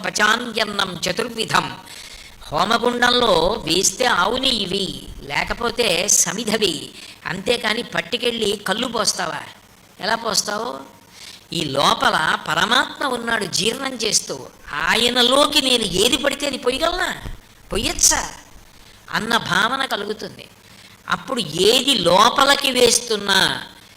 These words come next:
ఈశ్వరుడికి నైవేద్యం పెట్టి లోపలికి వేసుకుంటాడు. ఏది ముట్టుకుంటున్నా, ఇది నేను ముట్టుకుంటే ఈశ్వరుడు అంగీకరిస్తాడా?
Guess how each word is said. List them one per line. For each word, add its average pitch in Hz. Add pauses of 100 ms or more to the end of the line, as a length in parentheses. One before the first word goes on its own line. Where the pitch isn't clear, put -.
(260)
ఈశ్వరుడికి 220
నైవేద్యం 196
పెట్టి 185
లోపలికి 180
వేసుకుంటాడు. 151 (720)
ఏది 226
ముట్టుకుంటున్నా, 202 (180)
ఇది 190
నేను 202
ముట్టుకుంటే 190 (120)
ఈశ్వరుడు 190
అంగీకరిస్తాడా? 185